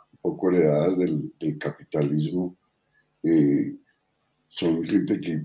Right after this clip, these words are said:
cree en la, en los que saben, en la técnica. Entonces, eh,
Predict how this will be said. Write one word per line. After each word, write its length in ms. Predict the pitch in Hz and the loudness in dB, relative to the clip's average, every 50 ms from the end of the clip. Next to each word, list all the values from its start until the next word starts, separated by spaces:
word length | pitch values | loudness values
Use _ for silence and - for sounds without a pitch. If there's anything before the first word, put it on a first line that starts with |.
| - - | -8 -6
cree 360 | - 110 101 98 98 101 104 | 2 4 6 6 8 8 6
en 200 | 110 110 101 92 | 6 6 2 0
la, 160 | 90 80 - - | -2 -4 -4 -2
en 160 | 92 90 85 | 0 0 2
los 160 | 85 82 - - | 2 0 -2 -4
que 140 | - - 78 | -6 -8 -6
saben, 580 | - - - 110 107 104 101 98 101 98 98 | -6 2 6 8 8 8 8 8 6 2 2
en 120 | 92 87 87 | 2 2 2
la 180 | 90 78 - | 0 0 0
técnica. 420 | - 104 101 101 104 104 - - 92 | 2 2 2 4 2 0 0 0 -4
Entonces, 500 | 80 - 82 82 87 90 - - 90 | -4 -2 -4 -4 -4 -4 -4 -6 -10
eh, 60 | 87 | -10